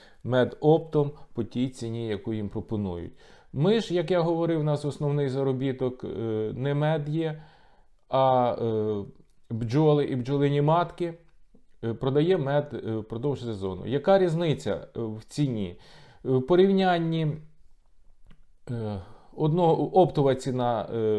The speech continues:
на сьогодні меду — сорок п'ять гривень, е,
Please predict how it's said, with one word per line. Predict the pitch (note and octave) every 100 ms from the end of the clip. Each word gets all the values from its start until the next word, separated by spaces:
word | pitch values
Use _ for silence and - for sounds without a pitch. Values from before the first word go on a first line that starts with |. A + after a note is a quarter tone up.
| G#2 G2+
на | B2+
сьогодні | B2+ D3 B2+ C3 G#2+ G#2 G2+ - - - - - _
меду — | - C3 C#3 A#2
сорок | A#2 D#3 D3+ C#3+
п'ять | F3 E3+ D#3
гривень, | A#2 A#2 G2+ F2+
е, | E2+